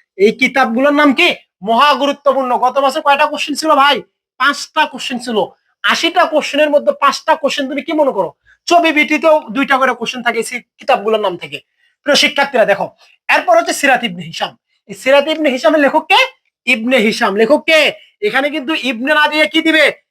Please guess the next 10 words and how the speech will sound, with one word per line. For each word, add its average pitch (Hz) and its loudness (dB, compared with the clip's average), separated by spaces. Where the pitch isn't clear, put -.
ইবনে 233 -4
না 277 0
দিয়ে 294 2
যে 277 0
একটা 262 2
অপশনে 294 2
আবু 277 2
হিশাম 262 2
দিতে 160 -10
পারে, - -20